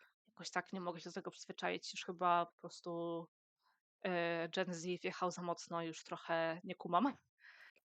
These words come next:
Tak, kolejna fryzura, warkoczyki. Jak mi się podoba, że tutaj wystaje ten jeden kosmyk taki, e, nieidealnego warkocza.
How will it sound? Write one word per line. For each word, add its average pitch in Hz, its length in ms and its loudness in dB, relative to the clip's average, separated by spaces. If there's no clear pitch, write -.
Tak, - 360 2
kolejna 202 320 6
fryzura, 170 540 4
warkoczyki. - 760 -6
Jak - 200 -6
mi 196 80 -4
się 202 100 -6
podoba, 185 400 0
że 190 100 0
tutaj 190 300 -4
wystaje 185 380 -2
ten 190 140 -6
jeden 190 200 -4
kosmyk - 440 -8
taki, 175 540 -4
e, 170 340 4
nieidealnego 190 680 4
warkocza. 185 560 4